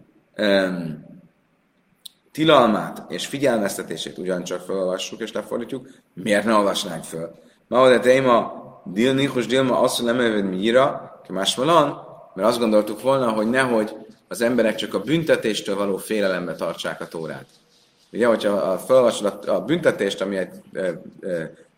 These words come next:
törvény megszegésért jár, akkor nehogy az emberek csak a büntetéstől való félelemben tartsák. Ugye ez egy fontos elem, hogy a, öm,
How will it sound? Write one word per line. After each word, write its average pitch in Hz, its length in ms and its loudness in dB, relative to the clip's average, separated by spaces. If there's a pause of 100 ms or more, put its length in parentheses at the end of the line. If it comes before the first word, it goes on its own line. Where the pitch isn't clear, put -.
törvény 123 300 4
megszegésért 107 800 -2
jár, 165 380 2 (220)
akkor - 120 -6
nehogy 151 300 4
az 123 100 2
emberek 120 580 2 (240)
csak - 220 -2
a 110 100 2
büntetéstől 117 760 0
való 98 200 0
félelemben 87 640 -4
tartsák. 78 460 -8
Ugye 95 120 -4
ez 95 60 -2
egy 95 80 -8
fontos 107 560 -4 (600)
elem, 107 340 2
hogy 104 160 -2
a, 85 320 -6 (600)
öm, 85 840 -6